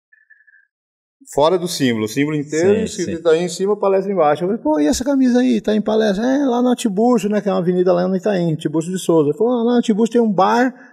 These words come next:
Speaker 1: é a sede." Aí eu falei, "Ah, vou colar lá, né?"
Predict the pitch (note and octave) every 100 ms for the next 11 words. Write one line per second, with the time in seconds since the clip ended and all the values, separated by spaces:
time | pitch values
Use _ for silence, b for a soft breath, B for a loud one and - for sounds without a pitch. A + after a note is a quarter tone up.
0 | B F#3 G#3 - G3 G#3 F#3 B2+ - _
1 | _ _ _ _ _ _ - A#3 A#3 A3+
2 | F3+ F#3 F#3 A#3+ B3+ A3+ A3+ A3 -